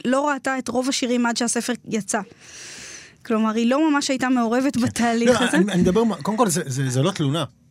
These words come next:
Speaker 1: לא,
Speaker 2: אני
Speaker 1: לא, לא,
Speaker 2: סתם מתאר
Speaker 1: חלילה,
Speaker 2: פה
Speaker 1: אני
Speaker 2: משהו
Speaker 1: רק,
Speaker 2: מקסים.
Speaker 1: אני
Speaker 2: אני
Speaker 1: רק חשוב לי לציין שבאמת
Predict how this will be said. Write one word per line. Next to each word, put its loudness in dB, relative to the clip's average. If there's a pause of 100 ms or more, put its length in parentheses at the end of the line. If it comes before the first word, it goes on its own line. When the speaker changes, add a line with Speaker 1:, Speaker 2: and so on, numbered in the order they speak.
Speaker 1:
לא, -8
Speaker 2:
אני 0
Speaker 1:
לא, 2
לא, 0
Speaker 2:
סתם 2
מתאר 2
Speaker 1:
חלילה, 2
Speaker 2:
פה 0
Speaker 1:
אני 4
Speaker 2:
משהו 2
Speaker 1:
רק, 2
Speaker 2:
מקסים. -2
Speaker 1:
אני 0
Speaker 2:
אני 0
Speaker 1:
רק -4
חשוב 0
לי 2
לציין 0
שבאמת 0